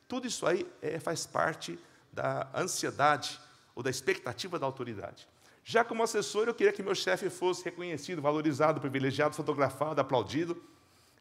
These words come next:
Por isso que é mais difícil em eventos grandes, como o Festival do Japão, não é autoridade.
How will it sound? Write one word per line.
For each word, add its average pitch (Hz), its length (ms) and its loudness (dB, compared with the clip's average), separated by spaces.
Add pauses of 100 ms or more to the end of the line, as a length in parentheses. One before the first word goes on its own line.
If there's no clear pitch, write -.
Por 170 140 -2
isso - 100 -4
que 196 60 2
é - 20 2
mais 226 240 2
difícil 175 480 -6
em 147 40 -2
eventos 143 300 0
grandes, 131 400 0
como - 140 -12
o 110 40 -14
Festival 120 260 -10
do 98 60 -8
Japão, 104 440 -2 (340)
não 190 220 -2
é - 20 4
autoridade. - 800 -2